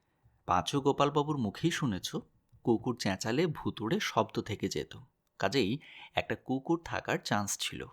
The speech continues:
"তাহলে ভূত আসলে জুতো চুরি করতেই আসতো?" "বাহ!"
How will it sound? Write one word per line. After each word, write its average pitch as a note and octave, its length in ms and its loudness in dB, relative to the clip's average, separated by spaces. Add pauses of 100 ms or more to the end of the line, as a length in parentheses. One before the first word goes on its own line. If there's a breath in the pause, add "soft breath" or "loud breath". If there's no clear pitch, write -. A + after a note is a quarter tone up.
(1600)
"তাহলে F#3+ 360 -2 (320)
ভূত A#2 380 -4
আসলে F#3 300 2
জুতো F3 260 -2
চুরি F#3 240 -4
করতেই G3 320 0
আসতো?" - 340 -4 (1600 soft breath)
"বাহ!" G#2+ 160 2